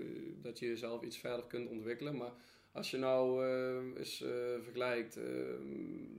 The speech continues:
een ouder van, eh, bij, bij Boy uit de klas die dus tien minuten gesprekken voert en een ouder bij jou in de klas die dertig minuten de tijd krijgt om te praten over zijn kind.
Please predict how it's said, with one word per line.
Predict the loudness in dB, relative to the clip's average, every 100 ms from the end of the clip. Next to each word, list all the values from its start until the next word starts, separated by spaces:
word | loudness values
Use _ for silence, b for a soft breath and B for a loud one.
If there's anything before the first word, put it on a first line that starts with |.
| -10
een | -8 -2
ouder | 2 2 2
van, | 2 2 0
eh, | 0 0
bij, | 0 0 0
bij | 2 2
Boy | 4 2
uit | 2
de | 0
klas | 0 0 0
die | -2 -2 -2
dus | -2 -4 -2
tien | 0
minuten | 4 2 0
gesprekken | -4 -2 -4 -2
voert | -2 -2
en | -2 -2 -2
een | -4
ouder | -4 -4 -4
bij | -2
jou | 2 2
in | 2
de | 0
klas | -6 -8 -8
die | -6 -2 -2 -4 -2
dertig | -2 -2 -4
minuten | -4 -4 -6
de | -8
tijd | -6 -6
krijgt | -6 -10 -10
om | -12
te |
praten | -10 -10 -8 -8
over | -10
zijn | -8 -8
kind. | -4 -6 -6